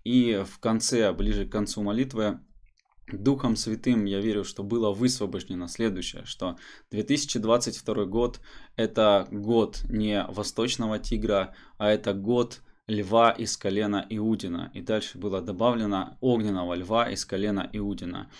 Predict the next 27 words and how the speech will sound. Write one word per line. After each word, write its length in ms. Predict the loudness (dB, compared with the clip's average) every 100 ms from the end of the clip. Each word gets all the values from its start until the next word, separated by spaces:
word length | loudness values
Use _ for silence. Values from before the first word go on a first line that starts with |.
| -20 -8
И 80 | -2
поэтому 500 | 6 8 10 8 8
я 180 | 8 8
для 120 | 8
себя, 300 | 4 4 6
например, 400 | 6 4 4 4
беру 380 | 4 6 8 6
это 200 | 4 2
слово, 380 | 6 8 8 4
что 220 | 2 -2
две 160 | 0
тысячи 420 | 0 0 -2 -2 -2
двадцать 380 | 2 2 2
второй 320 | -8 -2 -2 0
год — 280 | 0 0 -2
это 280 | 0 0 -2 -16 -18 -12
год 440 | -2 2 2 2
огненного 600 | 2 2 2 0 2 2
льва 640 | 0 -2 -4 2 6 6 2
из 160 | -8 -2
колена 440 | 2 2 2 0
Иудина. 640 | 0 2 4 4 0 -2 -6 -20 -18 -4
И 280 | 2 2 2
если 420 | 0 2 2 2
вы 400 | 0 2 4 2 0
в 240 | -8 0 2
это 480 | 4 6 6 4